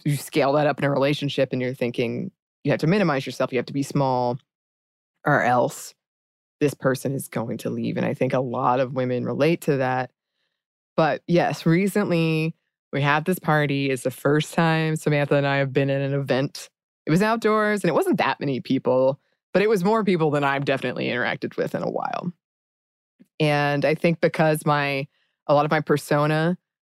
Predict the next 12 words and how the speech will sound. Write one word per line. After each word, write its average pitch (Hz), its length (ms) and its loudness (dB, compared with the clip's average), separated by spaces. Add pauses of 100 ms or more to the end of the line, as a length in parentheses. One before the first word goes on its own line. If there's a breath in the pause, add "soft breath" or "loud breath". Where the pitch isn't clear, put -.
(360)
has 160 320 0
been 147 200 0
built 147 320 0
on, 139 600 -2 (220)
like, - 220 -4
she's - 280 -4
always 143 220 2
doing 135 160 -2
something, 131 240 -4
she's 127 200 -8
always 127 220 0
busy. 135 640 -2